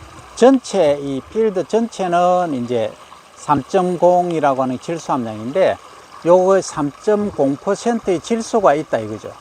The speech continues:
그러니까 요 잎, 특히 이제 잎이 아까 네 가지로 구성되어 있지만, 여기 엽신,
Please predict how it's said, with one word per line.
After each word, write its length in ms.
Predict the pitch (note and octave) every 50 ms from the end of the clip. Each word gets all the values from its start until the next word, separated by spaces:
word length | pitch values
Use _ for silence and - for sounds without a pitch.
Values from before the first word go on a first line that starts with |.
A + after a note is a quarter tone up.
| - - - - -
그러니까 420 | - A#3 A#3+ A#3 A3 - G#3+ F#3 D#3
요 180 | D#3+ F3+ F#3+
잎, 220 | F#3 F#3+ A3 A#3 - - - - G#3 G3+ A#3+ - - - - - - - - - - -
특히 420 | - - C4+ A#3+ - - B3+ A3+ D#3
이제 340 | B2+ B2 A#2 B2+ A#2+ A2+ G#2 - - - - - - - -
잎이 520 | - A3 A3+ - - - A#3 A#3+ A#3 A3+ G#3
아까 300 | D#3+ C#3+ B2+ - E3+ D3+
네 200 | C3+ A#2 A#2+ B2
가지로 460 | - F3+ G3+ G3+ G#3+ A3 G3+ G3+ F#3+
구성되어 440 | E3 - C3 - - D#3+ D#3+ D#3+ D#3
있지만, 400 | C#3+ A#2 - C#3 C3 A#2+ A#2 G#2+ - - - - - - - - - - - -
여기 400 | E3+ F#3+ G3+ F3+ F3 D3 C3+ C#3+
엽신, 540 | F3+ G#3+ G#3+ - - - - G#3+ E3 B2 G#2+